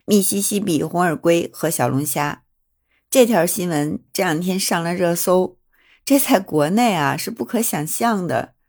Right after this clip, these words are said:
小龙虾禁售，那可是我们最爱的马小啊。小龙虾在中国啊，绝对是一个传奇的存在。它的学名叫客源氏鳌虾，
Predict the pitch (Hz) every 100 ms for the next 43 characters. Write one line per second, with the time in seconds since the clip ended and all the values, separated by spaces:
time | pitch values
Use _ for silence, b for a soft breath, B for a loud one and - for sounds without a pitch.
0 | _ - - 147 135 127 139 202 - 269
1 | 269 254 190 175 175 156 - - _ -
2 | 285 285 190 240 226 151 143 185 254 220
3 | 226 196 170 151 226 - 208 - - -
4 | 147 151 - _ _ _ _ _ _ _
5 | _ _ _ _ _ _ _ - - 151
6 | 185 226 285 285 196 185 185 165 131 135
7 | - 127 - 147 196 175 - 156 165 156
8 | - 139 180 196 - 151 143 - 127 139
9 | 151 135 _ _ _ _ _ 254 240 220
10 | - 170 214 175 160 190 170 156 - -
11 | 233 185 160 214 - 196 151 185 - 214
12 | 214